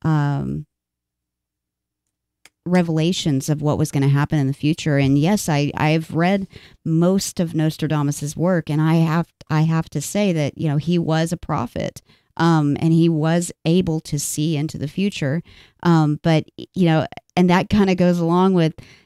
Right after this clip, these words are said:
you know, people are always trying to tell us, "Oh, you can reach those same states without the use of drugs."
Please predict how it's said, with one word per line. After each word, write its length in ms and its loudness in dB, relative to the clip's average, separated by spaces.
you 160 2
know, 80 2
people 340 0
are 140 4
always 200 2
trying 180 0
to 60 -4
tell 140 4
us, 160 0
"Oh, 140 0
you 200 -2
can 180 -2
reach 260 -2
those 180 -4
same 280 -2
states 440 -6
without 380 -4
the 60 -4
use 300 -2
of 120 -4
drugs." 680 -4